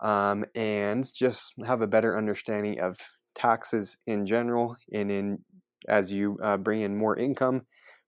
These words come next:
Brady is the guy to follow for that. He has also been on the podcast. So he's gonna be at four.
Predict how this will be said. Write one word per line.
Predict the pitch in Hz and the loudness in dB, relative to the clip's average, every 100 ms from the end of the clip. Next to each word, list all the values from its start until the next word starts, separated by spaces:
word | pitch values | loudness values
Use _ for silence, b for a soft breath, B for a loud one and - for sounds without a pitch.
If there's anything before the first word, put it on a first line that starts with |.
| - | 6
Brady | 123 113 113 | 8 10 6
is | 104 | 2
the | 101 | 0
guy | 98 101 | 2 2
to | 98 | 2
follow | - 95 95 | 2 2 2
for | - 92 | 2 2
that. | 101 107 - | 4 2 0
He | - 113 | -6 -4
has | 104 95 | -4 -4
also | - 104 - | 0 0 0
been | 98 101 | -4 -4
on | 101 95 | -2 -4
the | |
podcast. | - - 101 - 110 110 - - _ _ _ _ _ _ | -6 -4 -4 0 0 0 -6 -14 _ _ _ _ _ _
So | 117 | 0
he's | 120 | 2
gonna | 117 110 | 2 2
be | 107 | 2
at | 90 | 2
four. | - 117 127 131 127 | 0 4 6 6 2